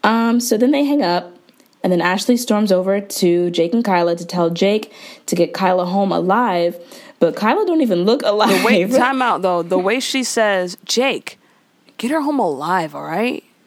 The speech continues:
Speaker 2: Like, the way she says it really tugged at my heart. Like,
Speaker 1: Aw.
Speaker 2: she looked really sincere and worried. Like, "Get her home alive. Not just get her home or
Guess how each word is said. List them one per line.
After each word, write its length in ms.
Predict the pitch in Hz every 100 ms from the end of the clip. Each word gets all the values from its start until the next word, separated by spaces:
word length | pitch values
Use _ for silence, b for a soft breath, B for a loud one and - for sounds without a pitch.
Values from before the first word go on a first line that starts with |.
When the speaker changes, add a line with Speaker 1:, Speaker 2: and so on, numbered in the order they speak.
| _ _
Speaker 2:
Like, 200 | 208 196
the 80 | 196
way 180 | 190 254
she 180 | - 277
says 380 | - 202 202
it 160 | 196 -
really 220 | 196 202
tugged 420 | - 190 190 175
at 80 | 170
my 140 | 156 151
heart. 400 | 160 165 160 -
Like, 220 | 151 -
Speaker 1:
Aw. 480 | 226 190 180 196 240 254
Speaker 2:
she 160 | - 240
looked 160 | 269 180
really 320 | 170 202 240
sincere 560 | - 165 156 - 185 170
and 160 | 139
worried. 360 | 131 165 165 -
Like, 220 | - -
"Get 140 | 185
her 80 | 214
home 220 | 254 294
alive. 960 | 277 180 175 185 208 156 139 - - - _ _ b
Not 220 | - 330 359
just 240 | 359 170
get 160 | 190 220
her 100 | 196
home 500 | 160 165 202 208 180
or 220 | 139